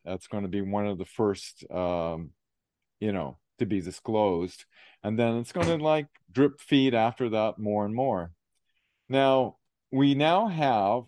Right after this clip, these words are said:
a bigger eye in the sky. We have the, uh, James Webb Space Telescope.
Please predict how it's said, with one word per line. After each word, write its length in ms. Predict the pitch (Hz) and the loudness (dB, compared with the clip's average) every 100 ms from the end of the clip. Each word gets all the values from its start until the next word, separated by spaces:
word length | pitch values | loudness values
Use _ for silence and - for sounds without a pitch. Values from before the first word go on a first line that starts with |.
| - | -12
a 60 | |
bigger 420 | 107 104 139 131 - | -4 0 2 2 2
eye 200 | 123 143 | 2 2
in 160 | 135 | -2
the 80 | 117 | -6
sky. 680 | - - 143 123 92 104 135 | -10 -4 0 2 2 0 -6
We 220 | 107 110 117 | -6 -4 -2
have 420 | 117 117 113 98 | 0 0 0 -2
the, 280 | 107 107 107 | -4 -2 0
uh, 180 | 104 | -2
James 520 | 95 120 117 120 120 - | -2 -4 -4 -4 -10 -10
Webb 480 | 104 117 117 113 110 | -4 -2 -2 -4 -14
Space 320 | - 147 247 | -6 -4 -4
Telescope. 580 | - 82 67 - 65 57 | -4 -6 -6 -10 -10 -10